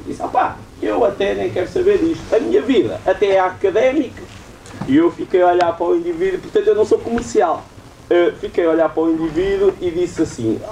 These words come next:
"Oh, sensei, desculpe lá, eh, dá aulas, não dá?" Dá. Ao final do mês recebe um determinado valor estabelecido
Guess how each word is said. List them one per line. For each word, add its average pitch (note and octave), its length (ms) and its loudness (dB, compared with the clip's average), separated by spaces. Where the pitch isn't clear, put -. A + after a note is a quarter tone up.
"Oh, A3+ 60 -2
sensei, B2+ 280 -4
desculpe - 400 -8
lá, G#2+ 140 -2
eh, C#3 420 4
dá G#2+ 120 0
aulas, C3 420 0
não G#2+ 140 -6
dá?" G2+ 260 -2
Dá. F3+ 260 0
Ao C#3+ 160 0
final C#3 280 0
do C#3 80 -2
mês C#3+ 320 4
recebe C#3+ 640 -2
um C#3+ 240 2
determinado C#3+ 480 0
valor D3 240 4
estabelecido C#3+ 640 -2